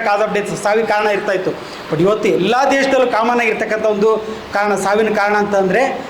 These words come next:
ಹಾರ್ಟ್ ಅಟ್ಯಾಕ್, ನಂಬರ್ ಒನ್ cause of death. ಅದಕ್ಕೋಸ್ಕರ ಒಂದು ಕ್ಯೂರಿಯಾಸಿಟಿ. ಯಾಕಂದ್ರೆ ಹಾರ್ಟ್ ಅಟ್ಯಾಕಲ್ಲಿ ಎಪ್ಪತ್ತು ಪರ್ಸೆಂಟ್ ಇವತ್ತು ನಾವು ಹೃದಯಾಘಾತದಿಂದ ಸಾವೇನಾಗ್ತಾ ಇದೆಯಲ್ಲ, ಅದರಲ್ಲಿ ಎಪ್ಪತ್ತು ಪರ್ಸೆಂಟ್ ನಾವು ನೋಡ್ತಾ ಇರೋದು ಮೂವತ್ತು ವರ್ಷ ಸುತ್ತಮುತ್ತ, ಮೂವತ್ತು, ನಲವತ್ತು ವಯಸ್ಸಿನಲ್ಲೇ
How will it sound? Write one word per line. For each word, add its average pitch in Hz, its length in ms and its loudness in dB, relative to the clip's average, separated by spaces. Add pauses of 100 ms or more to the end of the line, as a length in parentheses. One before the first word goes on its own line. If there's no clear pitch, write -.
(120)
ಹಾರ್ಟ್ 185 220 -2
ಅಟ್ಯಾಕ್, 165 400 -2
ನಂಬರ್ 240 300 2
ಒನ್ 247 100 0
cause 220 280 0
of 185 80 -2
death. 196 180 0
ಅದಕ್ಕೋಸ್ಕರ 220 440 0
ಒಂದು 220 200 0
ಕ್ಯೂರಿಯಾಸಿಟಿ. 208 720 -4 (300)
ಯಾಕಂದ್ರೆ 214 720 0 (260)
ಹಾರ್ಟ್ 226 200 0
ಅಟ್ಯಾಕಲ್ಲಿ 240 360 2
ಎಪ್ಪತ್ತು 262 440 0
ಪರ್ಸೆಂಟ್ 233 360 -2
ಇವತ್ತು 202 300 2
ನಾವು 170 180 2
ಹೃದಯಾಘಾತದಿಂದ 226 800 2
ಸಾವೇನಾಗ್ತಾ 226 720 0
ಇದೆಯಲ್ಲ, 175 260 2 (580)
ಅದರಲ್ಲಿ 202 240 0
ಎಪ್ಪತ್ತು 277 460 0
ಪರ್ಸೆಂಟ್ 254 440 0
ನಾವು 220 160 4
ನೋಡ್ತಾ 214 380 2
ಇರೋದು 208 580 0 (260)
ಮೂವತ್ತು 254 460 2
ವರ್ಷ 226 200 0
ಸುತ್ತಮುತ್ತ, 214 540 -2 (280)
ಮೂವತ್ತು, 214 460 0
ನಲವತ್ತು 202 420 0
ವಯಸ್ಸಿನಲ್ಲೇ 196 920 0